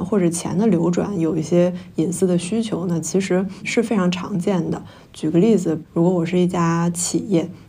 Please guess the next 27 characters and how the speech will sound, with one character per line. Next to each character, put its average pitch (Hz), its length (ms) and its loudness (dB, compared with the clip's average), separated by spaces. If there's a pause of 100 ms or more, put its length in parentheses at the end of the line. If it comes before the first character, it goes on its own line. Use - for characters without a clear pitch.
就 165 160 0
好 - 180 -4
比 165 120 0
我 160 100 0
生 185 180 0
产 175 160 0
一 156 40 -2
个 160 80 0
柜 208 280 2
子， 170 120 -2
我 156 100 -4
生 180 140 0
产 160 160 0
一 - 20 -2
个 165 140 0
车， 196 400 0 (360)
那 190 140 0
就 185 100 0
会 208 100 0
涉 208 200 0
及 180 80 2
到 185 180 2
一 175 80 4
个 170 140 -2
bom 196 300 0
成 170 320 -4
本， - 160 -2